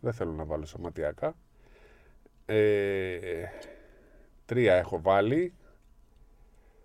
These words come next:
Τι άλλο τώρα;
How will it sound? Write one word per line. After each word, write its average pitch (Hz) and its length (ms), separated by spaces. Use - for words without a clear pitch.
Τι 135 180
άλλο 98 280
τώρα; 92 500